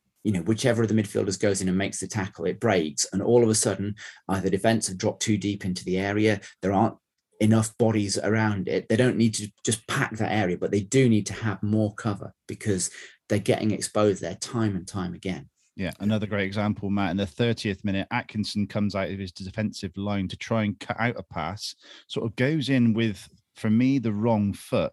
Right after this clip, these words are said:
Speaker 2: and the ball breaks to, um, Szmodic, who gets his shot away, and the follow-up is cut back, uh, from Szmodic, but is dealt with well by Atkinson.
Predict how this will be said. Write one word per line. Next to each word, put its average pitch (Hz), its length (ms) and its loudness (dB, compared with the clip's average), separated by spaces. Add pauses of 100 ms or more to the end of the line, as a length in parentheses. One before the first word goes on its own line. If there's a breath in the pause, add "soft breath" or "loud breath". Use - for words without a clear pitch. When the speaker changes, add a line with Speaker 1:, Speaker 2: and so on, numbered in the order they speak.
Speaker 2:
and 107 100 0
the - 40 -2
ball 123 200 -2
breaks 120 420 -4
to, 101 400 -2 (360 loud breath)
um, 98 380 0
Szmodic, 101 640 -2
who 110 80 -4
gets - 240 -4
his 101 120 -4
shot - 360 -2
away, 90 380 -4 (280 soft breath)
and 104 140 2
the 101 80 0
follow-up 98 640 -2
is 98 120 -8
cut - 240 -4 (100)
back, - 380 -2 (180)
uh, 95 180 -2
from 127 380 2
Szmodic, 87 560 -6
but 69 80 -4
is 92 100 -6
dealt 107 260 0
with 95 200 -4
well 101 200 0
by 101 180 -2
Atkinson. 82 640 -6